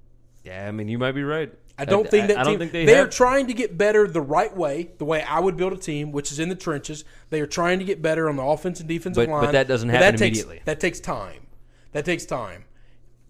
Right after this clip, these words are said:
Speaker 2: If I had to pick a running back here,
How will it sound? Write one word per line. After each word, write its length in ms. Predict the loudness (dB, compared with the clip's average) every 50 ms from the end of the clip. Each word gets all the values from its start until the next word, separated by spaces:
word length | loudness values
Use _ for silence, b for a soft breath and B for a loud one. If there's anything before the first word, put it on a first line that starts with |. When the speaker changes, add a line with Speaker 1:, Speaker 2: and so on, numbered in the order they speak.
| _ _
Speaker 2:
If 180 | -6 -4 -2 0
I 100 | -2 -2
had 320 | -2 -2 0 0 0 0
to 80 | -2 -6
pick 260 | -6 -4 -4 -2 -2
a 40 | -4
running 420 | -6 -6 -4 -4 -2 -2 -2 -2
back 260 | -2 -2 -2 -2 -6 -8
here, 440 | -8 -6 -4 -4 -4 -4 -8 -12